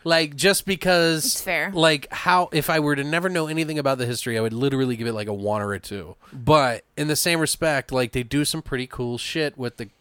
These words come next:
Speaker 1: the gore.
Speaker 2: They do. It was pretty impressive.
Speaker 1: That's what it was for anyway,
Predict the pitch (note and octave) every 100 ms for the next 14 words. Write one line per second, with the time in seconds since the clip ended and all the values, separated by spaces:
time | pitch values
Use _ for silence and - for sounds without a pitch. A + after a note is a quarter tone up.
0 | - A#2 - E3+ A#3 C3+ B2 C3 B3+ C4+
1 | D4 C4+ E3 F3 G3 G#3 G#3 - - B3
2 | C4+ C4 B3 A#3+ - C#3+ E3+ - G3 D#3+
3 | C#3+ - G3+ G3 A#2 C3 D#3 G#2+ G2 G#2+